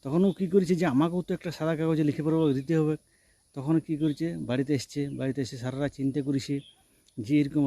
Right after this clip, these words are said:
লাল ধরনের লেখা কীভাবে হবে। মানে তার মাথাতে এখন আসিছে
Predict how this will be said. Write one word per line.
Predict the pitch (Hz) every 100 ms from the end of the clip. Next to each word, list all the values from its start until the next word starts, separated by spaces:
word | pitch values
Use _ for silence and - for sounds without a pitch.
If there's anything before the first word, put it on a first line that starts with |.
| 127
লাল | 135 151
ধরনের | 135 143 147 139
লেখা | 135 151
কীভাবে | 147 131 143 123
হবে। | 131 151 - _ _ _ -
মানে | 131 -
তার | 131 135
মাথাতে | 135 151 147
এখন | 135 139
আসিছে | 131 139 165